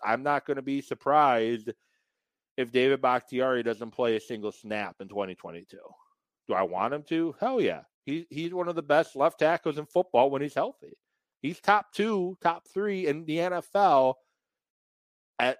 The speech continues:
left tackle when he's fully healthy. I'm curious to see if he play-,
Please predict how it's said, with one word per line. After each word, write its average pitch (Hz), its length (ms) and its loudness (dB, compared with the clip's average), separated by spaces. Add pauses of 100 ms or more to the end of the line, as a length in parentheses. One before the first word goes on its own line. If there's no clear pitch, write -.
left 131 360 0
tackle 180 480 2
when 131 140 2
he's 135 160 -10
fully 120 320 -2
healthy. - 440 -8 (1300)
I'm 131 200 -4
curious 139 400 0
to 131 100 -12
see 131 480 -6 (100)
if 120 160 -4
he 135 120 -6
play-, 269 200 0